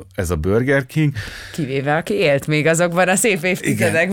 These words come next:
Speaker 1: igen,
Speaker 2: amikor
Speaker 1: mert hogy ugye ezt egy idő után a Budavár kávéházat több helységre bontották, most megint egy helység tulajdonképpen,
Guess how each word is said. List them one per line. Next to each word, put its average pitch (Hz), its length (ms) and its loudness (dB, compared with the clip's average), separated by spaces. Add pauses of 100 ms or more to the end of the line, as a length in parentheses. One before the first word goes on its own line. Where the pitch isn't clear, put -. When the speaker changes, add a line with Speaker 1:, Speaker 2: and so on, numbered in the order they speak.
Speaker 1:
igen, 110 140 0
Speaker 2:
amikor 104 200 -4
Speaker 1:
mert 147 200 4
hogy 156 200 2
ugye 160 220 2
ezt 151 180 2
egy 160 120 2
idő 165 180 4
után 127 380 4
a 107 60 2
Budavár 107 460 2
kávéházat 101 600 2
több - 260 0
helységre 87 580 0
bontották, 147 920 -2 (880)
most 104 160 -2
megint 95 260 2
egy 90 320 -2
helység 87 440 -2
tulajdonképpen, 101 880 -2